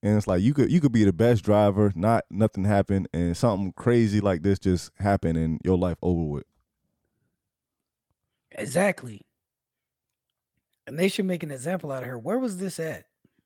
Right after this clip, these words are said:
Speaker 1: Uh, it say Okaloosa County. Okal-
Speaker 2: Okay, so that
Speaker 1: Okaloosa
Speaker 2: wasn't
Speaker 1: County.
Speaker 2: here.
Speaker 1: Yeah, Okaloosa County Sheriff's Office is where it said it happened. So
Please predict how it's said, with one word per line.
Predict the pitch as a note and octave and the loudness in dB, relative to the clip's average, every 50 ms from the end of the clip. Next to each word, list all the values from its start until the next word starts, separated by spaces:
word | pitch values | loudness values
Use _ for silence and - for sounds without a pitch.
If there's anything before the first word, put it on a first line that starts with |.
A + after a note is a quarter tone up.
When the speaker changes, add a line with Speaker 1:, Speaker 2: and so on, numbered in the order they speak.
| _ _ _ _ _ - | _ _ _ _ _ -18
Speaker 1:
Uh, | F#2+ G2 G2+ G#2 G#2 F#2+ G2+ | -16 -12 -10 -10 -10 -10 -10
it | B2 | -10
say | - - D#3+ D#3+ | -8 -6 -4 -4
Okaloosa | - - G2 B2+ - - - A2 G#2+ A#2 B2 - - - A#2+ A#2+ A#2 A#2 A2+ - | -2 0 0 0 0 2 0 2 4 2 2 2 0 0 0 2 2 0 0 -2
County. | - B2+ A#2+ B2+ C3 C#3+ B2 _ _ _ _ _ _ _ _ _ _ _ _ _ _ _ _ _ _ _ - | -2 0 0 2 0 -2 -4 _ _ _ _ _ _ _ _ _ _ _ _ _ _ _ _ _ _ _ -18
Okal- | G2 F#2+ - A#2 G#2+ | -18 -16 -14 -12 -14
Speaker 2:
Okay, | - - - G2 - | -12 -10 -10 -10 -6
so | - G2+ | -4 -4
that | G2+ G2+ | -4 -4
Speaker 1:
Okaloosa | G#2 A2 | -6 -10
Speaker 2:
wasn't | G#2+ G2+ G2+ G2+ G2+ | -12 -14 -16 -16 -18
Speaker 1:
County. | G2+ G#2 | -18 -18
Speaker 2:
here. | F#2+ F2+ F#2 - _ _ _ _ _ _ _ _ _ _ _ _ _ _ _ _ _ _ _ _ _ _ _ _ _ _ _ _ _ _ _ _ _ _ _ _ _ _ _ _ _ _ _ _ _ _ _ _ _ _ _ _ _ _ _ _ _ _ _ _ - | -18 -18 -18 -20 _ _ _ _ _ _ _ _ _ _ _ _ _ _ _ _ _ _ _ _ _ _ _ _ _ _ _ _ _ _ _ _ _ _ _ _ _ _ _ _ _ _ _ _ _ _ _ _ _ _ _ _ _ _ _ _ _ _ _ _ -6
Speaker 1:
Yeah, | F#2+ F#2 | -4 -4
Okaloosa | F2 D#2+ G2+ - - G#2 G#2+ G2+ - - G2+ - | -2 -2 -2 -2 -2 -4 -4 -4 -4 -6 -8 -6
County | - A2+ G#2 G2+ G2+ G2+ G2+ G2 | -4 -2 -2 -2 0 0 0 0
Sheriff's | F#2 - - G2 F#2+ F#2+ F2+ - - | 0 -2 -2 -2 0 0 -2 0 -2
Office | E2 E2 - - - | -2 -4 -4 -8 -16
is | E2+ E2 D#2 | -14 -10 -8
where | E2 E2 D#2+ | -6 -4 -4
it | D2 D2 | -4 -6
said | - D#2+ D#2+ C#2 | -6 -6 -6 -6
it | D2+ | -6
happened. | E2+ D#2+ D2+ - - - _ | -6 -6 -8 -10 -14 -18 _
So | - - C#2 C#2 C2+ | -16 -14 -14 -14 -14